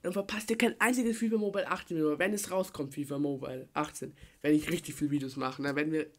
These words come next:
alles durchchecken. Also abonniert mich, es kostet euch ja nichts. Und auch eine Ankündigung, sollte ich fünfzig Abonnenten erreichen, werde ich wieder ein Pack-Opening machen und eine Verlosung.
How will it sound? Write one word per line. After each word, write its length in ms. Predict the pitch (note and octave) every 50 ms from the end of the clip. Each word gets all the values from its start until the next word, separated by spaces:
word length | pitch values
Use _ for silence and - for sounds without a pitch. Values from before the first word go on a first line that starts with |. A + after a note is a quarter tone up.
| - - -
alles 320 | D#3+ D#3+ D#3+ D#3 - -
durchchecken. 540 | - F#3 F#3 F#3 - - F3+ E3+ - D#3+ - - - - - -
Also 300 | - - E3 F3+ F#3+ F3
abonniert 560 | E3 F3+ E3+ F3+ F3+ F3+ E3+ F3 F#3+ G3+ G3 G3
mich, 140 | D3 D3
es 140 | D3 C#3+ -
kostet 320 | - G3 G3+ - E3 D3 C3
euch 120 | C#3 C#3+
ja 80 | D3 C3+
nichts. 360 | C3+ B2+ C3 - - - - _ _ _ _ _ _ _ _ _ _ _ _ _ _ _ _ _ _ _ _ - - - - _ _ -
Und 180 | - F#3+ -
auch 180 | - - E3+ G#3
eine 160 | A3+ G3+ -
Ankündigung, 640 | - F3 F#3 G3 - A3+ G3+ G3 G3 - F3+ F#3+ F#3
sollte 380 | - - F#3 F#3+ G#3 G#3+ -
ich 160 | F#3+ G3 - -
fünfzig 440 | - A3+ A3+ A3 - - - F#3
Abonnenten 420 | F3+ E3 F3 F3 F3 F3 F3+ F#3+ F3+
erreichen, 560 | E3+ D#3+ D#3+ D#3 E3 G3 - - G#3 G3 - _ _ - _ _ _ _ -
werde 220 | D#3 E3 - F3
ich 100 | E3+ -
wieder 160 | G3+ F#3+ G3+
ein 120 | G3 G3 F#3+
Pack-Opening 600 | A3+ G#3+ G#3+ - - F#3 F3+ - G3+ F#3 F#3 F#3+
machen 260 | F#3+ F3+ F#3+ G3 F#3+
und 420 | - - - F#3 G3 F#3+ - - _ _ _ _ _ _ _ _ _ _ _ _ _ _ _ _ _ _ _ _ _ _ _ _ -
eine 440 | C#3+ D3+ D3+ D#3 E3 E3 D3+ D#3+ - -
Verlosung. 560 | - E3 D#3 D#3 D3+ C#3+ - C3 B2+ B2+ -